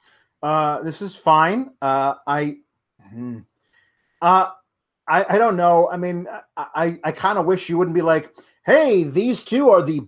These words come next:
best mixed tag team wrestlers in W W E,"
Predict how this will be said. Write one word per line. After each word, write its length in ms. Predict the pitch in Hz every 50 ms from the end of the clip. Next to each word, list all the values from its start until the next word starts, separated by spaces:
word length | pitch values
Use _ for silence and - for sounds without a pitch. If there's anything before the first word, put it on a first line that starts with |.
| - -
best 460 | 202 254 285 277 - - - - _ _ _ -
mixed 600 | 147 147 156 180 254 294 294 - - - - -
tag 340 | - 220 262 269 262 208 175
team 300 | - 240 254 247 220 202
wrestlers 540 | 240 240 240 - 247 240 240 226 160 - _ -
in 220 | 233 262 262 233
W 260 | 240 233 214 226 226
W 360 | 196 208 202 202 202 202 185 180
E," 340 | 175 165 160 156 147 -